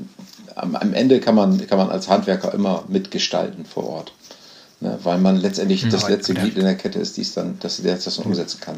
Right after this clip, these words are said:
Speaker 1: ja. Und das ist schon schön, ne, wenn man dann was mitgibt und einen Teil von sich da einbringt und sagt, „Ah, nehmen Sie nicht die dunklen Fugen, nehmen Sie mal die hellen oder lassen Sie uns mal hier noch eine Reihe Fliesen dazu machen“ oder was auch immer.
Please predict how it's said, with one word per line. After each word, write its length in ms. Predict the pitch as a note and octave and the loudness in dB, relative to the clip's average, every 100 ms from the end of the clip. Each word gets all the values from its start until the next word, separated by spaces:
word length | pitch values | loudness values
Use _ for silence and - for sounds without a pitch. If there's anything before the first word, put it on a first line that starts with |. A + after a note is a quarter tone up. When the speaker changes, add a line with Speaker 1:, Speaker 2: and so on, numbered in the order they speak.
| - | -12
Speaker 1:
ja. 160 | - - _ _ _ _ _ _ _ - - - - | -12 -14 _ _ _ _ _ _ _ -20 -20 -16 0
Und 100 | A#2 | 4
das 140 | C#3+ | 4
ist 80 | D#3+ | 4
schon 180 | - D#3 | 2 2
schön, 300 | - C3+ F2+ | 4 4 4
ne, 140 | F#2 | 0
wenn 100 | A#2+ | 2
man 120 | A2+ G2+ | 2 2
dann 160 | G#2+ | 2
was 160 | G2 - | 0 0
mitgibt 380 | B2 - A2 - | 0 0 -2 -2
und 100 | F#2+ | -6
einen 100 | F#2+ | -2
Teil 220 | G#2 G#2 | 0 0
von 160 | - F#2 | 0 0
sich 220 | A#2 - | 0 2
da 120 | G2+ | 2
einbringt 480 | G2 G#2+ F#2+ F#2+ F#2+ | 2 2 2 0 0
und 120 | - | -2
sagt, 300 | G2 F#2+ - | -4 -4 -8
„Ah, 320 | - - G2 | -6 -2 0
nehmen 220 | G#2 G#2 G2+ | 0 2 2
Sie 80 | G2 | 2
nicht 200 | G#2+ - | 0 0
die 80 | |
dunklen 340 | F#2+ A2+ A2 F#2+ | 2 2 0 -4
Fugen, 260 | G#2+ G2+ | -2 2
nehmen 160 | G2 G2+ | 2 4
Sie 60 | F#2+ | 2
mal 120 | F#2 | 2
die 100 | F2+ | 0
hellen 340 | F#2+ G2+ G2 | 0 0 0
oder 260 | F#2+ F2+ - - - - - - - | 0 0 -2 -8 -16 -14 -14 -16 -6
lassen 220 | F#2+ G2 | -4 -2
Sie 60 | F#2 | -4
uns 60 | F2+ | -4
mal 80 | F#2 | -2
hier 120 | G2+ | 0
noch 80 | G2+ | 2
eine 180 | F#2+ F#2+ | 2 4
Reihe 180 | F#2+ | 2
Fliesen 300 | F#2+ G#2 F#2+ | 2 0 2
dazu 260 | F#2+ F2+ A2 | 2 2 0
machen“ 240 | G#2 F#2+ | 0 0
oder 180 | G2 G2 | 2 4
was 160 | A#2 A#2 | 4 2
auch 120 | G#2+ | 0
immer. 340 | - G#2 F#2+ | 2 2 2